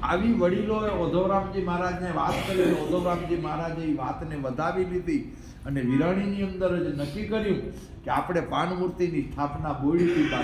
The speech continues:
કરી. આ બોયડી ટીમ્બામાં આજે પણ વિરાણી મોટીના પરિવારો ઘણા છે,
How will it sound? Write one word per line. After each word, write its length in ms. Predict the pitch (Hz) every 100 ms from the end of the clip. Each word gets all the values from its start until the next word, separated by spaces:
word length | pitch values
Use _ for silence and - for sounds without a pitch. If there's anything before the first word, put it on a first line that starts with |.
| -
કરી. 200 | 135 120 120 - - -
આ 60 |
બોયડી 340 | 110 135 175 180
ટીમ્બામાં 640 | 180 175 175 175 180 180 - - - - - 139
આજે 220 | 147 202
પણ 240 | 202 196
વિરાણી 380 | 170 170 180 180
મોટીના 420 | 170 165 160 156
પરિવારો 480 | 147 143 147 143 135
ઘણા 340 | 113 120 117
છે, 260 | 98 -